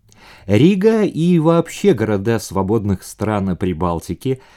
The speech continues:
с немалым еврейским населением оказались живыми центрами еврейской эмиграции. А ещё единственным общим языком у латышей, эстонцев и литовцев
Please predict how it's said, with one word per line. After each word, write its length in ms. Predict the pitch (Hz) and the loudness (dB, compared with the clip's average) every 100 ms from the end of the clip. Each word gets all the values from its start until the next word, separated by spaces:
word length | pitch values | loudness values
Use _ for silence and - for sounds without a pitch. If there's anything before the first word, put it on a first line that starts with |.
| _ _ | _ _
с 160 | - | -10
немалым 640 | 104 113 110 107 98 92 90 | -4 -2 0 2 2 2 2
еврейским 640 | 92 95 101 92 - 90 | 2 0 0 -2 -4 -4
населением 720 | 90 - 87 85 85 95 135 - _ _ - | -2 -4 -4 -2 -2 -4 -4 -10 _ _ -8
оказались 680 | - - 104 220 233 - - | -4 -2 0 0 0 -4 -8
живыми 720 | 92 78 101 107 104 202 202 | -10 -6 -2 0 2 2 2
центрами 800 | 190 - 131 185 180 175 180 - _ - | 0 -2 0 0 2 2 2 0 _ -8
еврейской 880 | 90 123 101 120 151 - 147 135 - | 0 2 2 2 0 -2 -2 -2 -4
эмиграции. 840 | 123 127 101 87 78 - - - - _ _ _ _ _ | -2 0 0 -4 -6 -10 -18 -20 -20 _ _ _ _ _
А 100 | 92 | -8
ещё 540 | 80 78 - - 196 220 _ _ _ | -8 -10 -10 0 2 0 _ _ _
единственным 1080 | 87 85 156 117 127 190 208 - 196 196 190 - - | -6 -2 0 2 2 2 0 -4 0 2 2 -2 -2
общим 440 | 139 196 - 185 | 2 2 0 0
языком 680 | 151 156 131 143 101 101 98 | 2 2 0 -2 -2 -2 -4
у 140 | - 123 | -2 0
латышей, 680 | 127 127 107 - 101 101 104 | 0 -2 -6 -4 -2 0 -2
эстонцев 680 | 92 - - 104 95 95 - | -8 -8 -4 -4 -4 -8 -6
и 160 | - 95 | -4 -4
литовцев 560 | 82 - 78 - 170 | -4 -6 -8 -6 -8